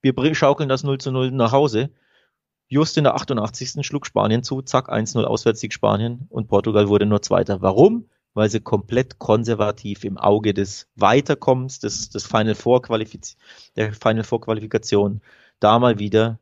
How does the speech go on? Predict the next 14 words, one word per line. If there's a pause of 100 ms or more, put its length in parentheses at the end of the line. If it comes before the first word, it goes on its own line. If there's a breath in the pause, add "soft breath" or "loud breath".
(140)
ja,
typischen
konservativen
Verteidigungsfußball
gespielt
haben,
obwohl
sie
eine
Mannschaft
haben,
mit
der
man